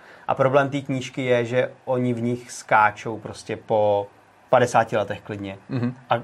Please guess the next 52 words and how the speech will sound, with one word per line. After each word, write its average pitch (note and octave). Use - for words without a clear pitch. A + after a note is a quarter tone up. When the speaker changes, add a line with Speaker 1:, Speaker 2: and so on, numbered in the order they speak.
Speaker 1:
třeba C3
v A#2+
jedné B2+
knížce B2+
jsou B2
čtyři B2
velké A#2+
kapitoly, B2
každá A#2+
kapitola B2
má A#2+
úplně A#2+
jiný B2
postavy, A#2+
protože A#2+
je A2+
to B2+
po A2+
padesáti A#2+
letech A2+
a A2+
ty A#2+
lidi A2+
už -
jako A#2+
nejsou A#2
relevantní. G#2+
Speaker 2:
Jasně. G2+
Speaker 1:
Jsem C3
hrozně D#3+
zvědavý, C3+
jak A#2
to C#3
bude C#3
v C#3
tom D#3
seriálu C3+
celý C#3
pojatý, A#2+
aby B2
se B2+
tam C3+
furt C3
jenom C3+
netočili C3
další B2+
a -
další B2+
herci, B2
což B2
by A#2+
lidi, B2